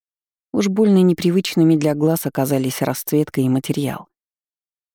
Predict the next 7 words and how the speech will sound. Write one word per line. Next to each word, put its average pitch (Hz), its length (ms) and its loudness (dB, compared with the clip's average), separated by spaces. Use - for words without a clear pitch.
Лашнар 160 600 0
тоже 175 300 -2
затерялся 147 600 -2
в - 20 -4
одной 139 300 0
из 139 80 -6
спален. - 480 -8